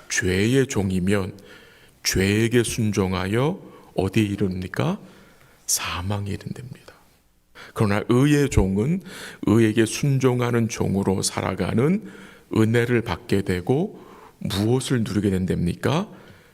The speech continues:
영생입니다. 오늘 본문에 나옵니다. 죄의 종의 마지막은 사망이고 의의 종의 마지막은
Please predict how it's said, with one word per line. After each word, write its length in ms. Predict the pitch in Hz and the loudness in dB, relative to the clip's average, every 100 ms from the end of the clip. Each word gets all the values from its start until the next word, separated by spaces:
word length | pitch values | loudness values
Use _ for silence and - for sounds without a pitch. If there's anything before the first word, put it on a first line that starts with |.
| _ - | _ -2
영생입니다. 1000 | 87 87 95 - 87 80 - - - - - _ _ _ _ _ _ _ - - | -2 -2 -4 -6 -6 -8 -8 -12 -14 -18 -20 _ _ _ _ _ _ _ -12 -2
오늘 140 | 107 | 0
본문에 320 | 104 107 107 | 2 2 2
나옵니다. 720 | 107 87 92 90 85 92 110 175 - - - - | 0 -2 -2 0 0 -2 -2 -4 -10 -18 -20 -14
죄의 680 | - - 101 110 127 135 131 | -6 0 2 4 2 4 2
종의 440 | 123 95 98 104 104 | 2 0 2 0 0
마지막은 1080 | 90 87 92 104 104 101 98 107 143 190 - - - | 0 -4 -2 -2 0 -2 -2 0 0 0 -6 -20 -14
사망이고 1200 | - - - - 117 127 104 87 87 127 190 - - - - - - | -2 -2 -2 -4 0 0 -2 -4 0 0 -2 -8 -20 -20 -20 -14 0
의의 500 | 107 113 120 120 117 | 2 4 4 2 2
종의 360 | 113 95 101 95 | 0 0 2 0
마지막은 840 | 95 80 - 92 95 87 135 190 | -2 -4 -4 -2 -2 0 0 0